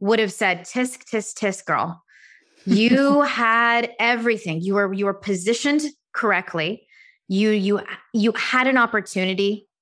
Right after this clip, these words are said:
You had the interest. You could have done it."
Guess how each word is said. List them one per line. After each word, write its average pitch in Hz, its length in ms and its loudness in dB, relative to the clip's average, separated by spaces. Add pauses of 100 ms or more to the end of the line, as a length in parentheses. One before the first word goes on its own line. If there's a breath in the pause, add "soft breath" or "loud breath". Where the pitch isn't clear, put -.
(120)
You 202 120 -2
had 220 360 0
the 226 100 0
interest. 220 840 -2
You 202 140 0
could 202 260 -2
have 190 100 0
done 147 220 -2
it." 113 120 -8